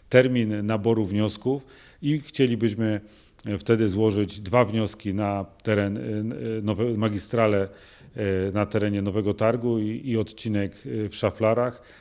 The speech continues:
tak żeby wspólnie taki montaż finansowy, e, zrobić, żeby ta magistrala, e, mogła powstać, ponieważ, no, e, jest to, jest to dla nas, e, cały czas, e, bardzo ważne i, i, i priorytet na to, żeby tą magistralę po prostu,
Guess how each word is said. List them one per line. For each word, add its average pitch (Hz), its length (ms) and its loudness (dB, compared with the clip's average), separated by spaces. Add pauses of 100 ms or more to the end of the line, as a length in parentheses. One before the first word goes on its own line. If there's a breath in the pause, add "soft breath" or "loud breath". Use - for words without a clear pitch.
(160 soft breath)
tak 110 180 0
żeby 104 240 -2
wspólnie 120 460 2
taki 107 260 -2
montaż 107 360 0
finansowy, 101 720 -4 (520 soft breath)
e, 101 140 0
zrobić, 104 440 0
żeby 101 240 -2
ta 101 160 0
magistrala, 95 720 -2 (440 soft breath)
e, 104 60 -10 (260)
mogła 110 320 4
powstać, - 540 -2
ponieważ, 139 480 -4
no, 131 260 -4
e, 131 40 -8 (340)
jest 123 360 -2
to, 120 140 2
jest 117 240 -4
to 117 80 -2
dla 110 160 -2
nas, 107 300 -4 (540 soft breath)
e, 107 80 0
cały 110 280 4
czas, 104 420 0 (220)
e, 95 40 -4
bardzo 107 360 2
ważne 107 500 0
i, 104 360 -6
i, 117 260 -8
i 104 80 -6
priorytet 117 640 2
na 107 140 -2
to, 107 140 -4
żeby 101 340 -2 (420 soft breath)
tą 117 120 4
magistralę 98 640 0
po 95 120 -8
prostu, 92 480 -4